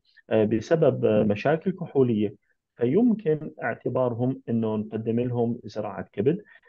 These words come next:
آه، ولكن يجب أن يكون هناك، يعني، هي ال-، ولكن هي لحالة تحتها، يعني، أربع خمس خطوط أو <laughs> عشرين خط، لأنه هي، آه، آه، لازم كثير يكون الموضوع، آه،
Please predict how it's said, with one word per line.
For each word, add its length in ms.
آه، 140
ولكن 680
يجب 340
أن 140
يكون 280
هناك، 300
يعني، 260
هي 180
ال-، 160
ولكن 800
هي 140
لحالة 480
تحتها، 400
يعني، 220
أربع 220
خمس 260
خطوط 360
أو 340
<laughs> 480
عشرين 340
خط، 280
لأنه 380
هي، 180
آه، 680
آه، 420
لازم 420
كثير 260
يكون 260
الموضوع، 520
آه، 220